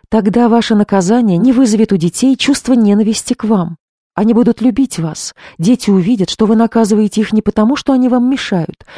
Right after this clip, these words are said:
и не для того, чтобы выместить на них свою досаду,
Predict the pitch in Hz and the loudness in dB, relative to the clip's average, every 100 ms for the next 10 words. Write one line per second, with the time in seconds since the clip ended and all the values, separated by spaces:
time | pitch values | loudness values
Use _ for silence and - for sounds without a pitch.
0 | - - 220 196 208 208 175 240 - 196 | -10 -2 0 2 2 2 2 0 0 0
1 | 196 240 196 - 175 185 214 202 - 196 | 2 2 0 -2 -4 -2 0 0 -2 -2
2 | 185 190 208 - 175 143 | 0 0 -2 -2 -2 -4